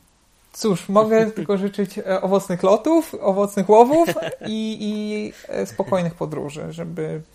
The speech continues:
Speaker 1: żebyście
Speaker 2: I bezpiecznych,
Speaker 1: tak,
Speaker 2: zgadza się.
Speaker 1: bezpiecznych, żebyście się dobrze bawili, żeby było bezpiecznie. No i tyle.
Speaker 2: <laughs> No dobra, to lecimy,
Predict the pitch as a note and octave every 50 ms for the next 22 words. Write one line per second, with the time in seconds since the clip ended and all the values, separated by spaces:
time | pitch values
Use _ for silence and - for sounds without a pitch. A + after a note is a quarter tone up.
0 | _ _ _ - F3+ E3+ E3+ E3+ - - E3+ F3 G3 A3 - C#3+ B2+ A#2 G#2 -
1 | - - - F2+ - - - - - F#3 F3 F3 F#3 F3 - G3+ F#3 F3+ - -
2 | F#3 F3 E3+ E3 E3 D#3+ - E3 D#3 D#3 - - - E3 D#3+ - - E3 D#3+ E3
3 | D#3+ D#3+ D#3+ D3+ D#3 D3+ E3 G3+ A3+ G#3+ G3 F#3+ F#3 F3+ E3+ D#3 D#3 D#3 D#3 D#3+
4 | D#3 D#3 D#3 - - A#3 A#3+ A#3 - - A3 G#3+ G#3 G#3 - - - - - -
5 | - - - - - - - - - _ _ _ _ _ _ _ _ _ _ _
6 | _ _ - C#4+ F#3+ D#3 C#3+ - C#3+ D3+ - - - - - - - - _ _
7 | - _ _ _ _ _ _ _ _ _ _ _ _ - - - - - G#3 G3+
8 | - G3+ - - D#3 C3 - - - - D3 G3 C#4 D#3+ A2+ - - - _ _
9 | - E3+ E3+ E3+ F3+ D3 - E3+ F#3 A3 A#3 A3 - D4+ D#3 A#2+ F#2+ F#2+